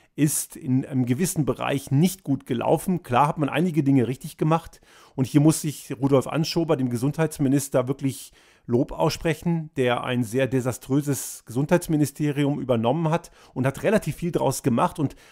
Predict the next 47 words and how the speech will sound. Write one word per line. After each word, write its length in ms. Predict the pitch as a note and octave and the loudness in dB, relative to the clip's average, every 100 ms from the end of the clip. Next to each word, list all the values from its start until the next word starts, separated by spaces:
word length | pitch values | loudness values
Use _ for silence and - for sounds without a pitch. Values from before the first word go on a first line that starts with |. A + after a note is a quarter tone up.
| _ | _
hat 200 | - F3+ | 0 2
auch 200 | D3 C#3 | 2 -2
offen 240 | G3+ - F#3+ | 0 2 2
dazu 280 | D3 - A#2+ | 2 0 -4
gestanden 580 | A2 - C#3+ F#3 F#3+ | -4 2 2 2 0
in 120 | D3+ B2+ | 0 0
der 120 | A#2+ | 0
Öffentlichkeit, 720 | C#3 D#3 C#3 - C3 B2+ A2+ | -2 -4 -8 -6 -2 -2 2
wenn 180 | B2+ C3 | 2 4
Dinge 220 | C3+ B2+ | 4 4
nicht 320 | A#2 D3 - | 4 2 0
richtig 280 | A2+ - - | -10 -10 -12
gelaufen 400 | A#2 G2 G2 A2 | -10 -10 -12 -12
sind. 220 | A2 G#2+ | -14 -6
Und 120 | D3+ | -2
das 100 | D3 | 0
ist 160 | F#3 D3 | -2 2
normal, 460 | A#2+ A2+ B2+ C#3 - - - | 4 6 6 6 2 -10 -14
das 180 | - - | -12 -2
möchte 280 | C3 B2+ C#3+ | -2 0 -2
einem 160 | B2+ | 0
ja 100 | C3 | -2
keiner 320 | B2 A#2+ A#2+ A2+ | -2 -4 -4 -4
verübeln. 540 | A#2 D3+ B2 A2 - _ _ - _ - | -4 0 0 0 -6 _ _ -20 _ -10
Das 160 | B2+ | -10
Problem 340 | - B2+ C3 F3 | -4 4 6 6
ist 140 | E3+ | 6
aber, 180 | D#3+ D3+ | 4 4
dass 240 | C#3+ - | 2 -2
eben 460 | - B2+ B2 A#2+ C3+ _ | -4 0 0 0 -8 _
Herr 140 | A2 | -14
Kurz 340 | - C#3 F#3 D3+ | -2 0 0 -2
als 340 | B2+ A#2+ - | -4 -4 -6
Regierungschef 760 | G#2 G#2 C#3 D3 - C#3 C3+ - - _ - | -10 -6 -4 -4 2 2 0 -8 -20 _ 0
keine 340 | C3+ F3 C3+ | 4 6 4
Anstalten 500 | B2 - A#2+ B2 A#2 | 0 0 0 2 2
macht, 340 | A2+ - - | 2 0 -12
irgendwie 400 | - C3+ C3 A#2 | -6 -2 0 0
auch 100 | A#2 | -4
mal 140 | A2 A2 | -2 -2
für 160 | D#3 | -4
Fehler 320 | B2+ A#2 G#2+ G#2+ | -6 -4 -2 -2
gerade 320 | G#2+ G#2+ A2 | -2 -4 -4
zu 140 | - | -12
stehen 340 | - - A2+ B2 | -12 -2 -2 -2
und 240 | B2+ - | -8 -6
eben, 280 | A#2+ A#2 | -2 0